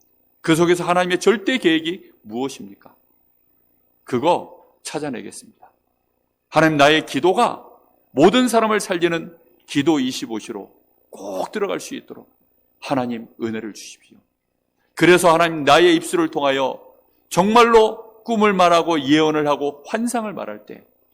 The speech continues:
이 최고의 그림을 그려낼 때 그 씨브이디아이피가 최고의 작품으로 나와져서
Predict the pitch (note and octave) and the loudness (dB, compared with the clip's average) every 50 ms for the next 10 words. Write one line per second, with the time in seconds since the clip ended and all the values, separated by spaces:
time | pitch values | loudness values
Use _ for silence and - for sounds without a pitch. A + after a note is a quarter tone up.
0 | _ _ _ G3+ A3+ B3+ B3 B3+ - - - C#4 C4 C4 C#4 C#4 C4+ - - G3+ | _ _ _ 0 2 2 2 0 -4 -6 -4 -4 -2 0 0 0 0 -2 -2 -4
1 | A3 G3+ G3+ G3+ G3 - D3 D#3+ E3 D3 A2+ G#2 - - F#3 D#3 - - - - | -2 -2 -2 -4 -4 -4 -6 -6 -6 -6 -8 -10 -10 -8 -8 -8 -8 -10 -16 -20
2 | _ - - B3 C4 - - - - C#4 C#4 C#4+ C4+ B3+ A3 B3+ G3+ F#3 E3+ - | _ -2 0 2 2 2 0 0 -2 0 2 2 2 2 2 2 2 2 0 -2
3 | - E3+ E3+ E3+ - - - - _ _ _ _ _ _ _ _ _ _ _ _ | -6 -6 -4 -6 -6 -8 -12 -18 _ _ _ _ _ _ _ _ _ _ _ _
4 | - - - C#4+ C#4+ C4+ C#4+ C#4 C#4 C4 - - - - - G#3+ G3 G3+ F#3+ E3 | -4 0 2 2 2 2 2 2 2 2 0 -4 -4 -4 -4 -4 -2 -2 -2 -2
5 | C#3+ C3+ C3 B2+ A2+ A2 G#2 - A#2+ A2 G#2 | -2 -2 -2 -4 -4 -8 -10 -12 -16 -18 -18